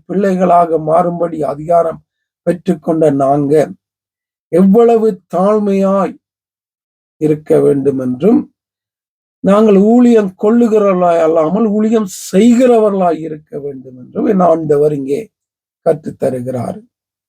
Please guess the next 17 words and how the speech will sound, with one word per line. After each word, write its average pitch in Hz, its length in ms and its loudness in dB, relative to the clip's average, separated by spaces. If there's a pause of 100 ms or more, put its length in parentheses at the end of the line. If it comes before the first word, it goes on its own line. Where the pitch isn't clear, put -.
(300)
இப்ப - 200 -4
இந்த 135 340 0
தாழ்மையை 196 680 2 (720)
ரட்சிப்பில 180 760 0
வாழுகின்ற 160 560 2 (120)
எங்களுடைய 156 520 -4
வாழ்க்கையில 147 600 -2 (600)
இருக்க 180 680 2
வேண்டும், 147 520 0 (880)
அல்லது 180 220 4
ஊழியம் 196 440 2
செய்கிறவங்களுடைய 165 680 -2
வாழ்க்கையில 151 600 -2
இருக்க 156 460 -4
வேண்டும் 127 360 -10
என்று 127 280 -2 (580)
என் 160 140 0